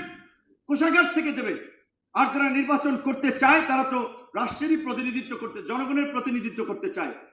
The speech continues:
কাজে এই কালো টাকা পেশি শক্তির যদি আমরা বন্ধ না করতে পারি, তাহলে এই জুলাই গণ অভ্যুত্থান ব্যর্থ হবে, বিফলে যাবে।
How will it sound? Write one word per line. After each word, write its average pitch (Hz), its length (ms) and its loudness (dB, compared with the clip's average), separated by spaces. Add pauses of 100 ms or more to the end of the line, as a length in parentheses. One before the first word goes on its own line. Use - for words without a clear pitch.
(180)
কাজে 240 240 -2
এই 247 60 -2
কালো 269 340 2
টাকা 311 200 0
পেশি 277 320 -2
শক্তির 294 480 0 (520)
যদি 269 180 2
আমরা 254 220 2
বন্ধ 320 320 10
না 330 180 12
করতে 285 300 4
পারি, 247 240 6 (360)
তাহলে 247 180 4
এই 285 240 8
জুলাই 247 300 6
গণ 226 240 4
অভ্যুত্থান 214 320 -2
ব্যর্থ 311 320 8
হবে, 254 200 10
বিফলে 320 400 10
যাবে। 220 240 6